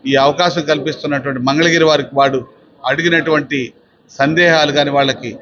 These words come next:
ఆధార్ కార్డు కానీ, వాళ్ళు ఉన్నటువంటి ప్లేస్ అయితేనేమి, ఇవన్నీ కానీ ఇస్తే,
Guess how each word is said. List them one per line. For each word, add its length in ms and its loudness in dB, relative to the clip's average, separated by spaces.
ఆధార్ 320 2
కార్డు 260 0
కానీ, 320 -2
వాళ్ళు 220 0
ఉన్నటువంటి 720 -2
ప్లేస్ 240 2
అయితేనేమి, 460 2
ఇవన్నీ 320 0
కానీ 200 0
ఇస్తే, 460 -2